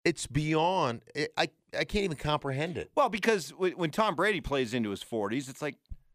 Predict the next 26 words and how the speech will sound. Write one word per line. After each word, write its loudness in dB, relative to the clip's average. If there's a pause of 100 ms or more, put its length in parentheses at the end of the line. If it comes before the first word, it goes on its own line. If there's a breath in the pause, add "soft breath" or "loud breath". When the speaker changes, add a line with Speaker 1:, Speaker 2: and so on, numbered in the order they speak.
(460)
Speaker 2:
quarterbacks 4
don't 4
get 0
touched. -2
You 0
Speaker 1:
Right. 4
Speaker 2:
know 6
all 4
the 2
answers 0
to -6
the -10
test. -10 (240)
Sure, 2
keep -4
going. 2 (300)
But 4 (540)
to -8
play 2
left 2
tackle 2
in 0
the 0
N 2
F -2
L, 4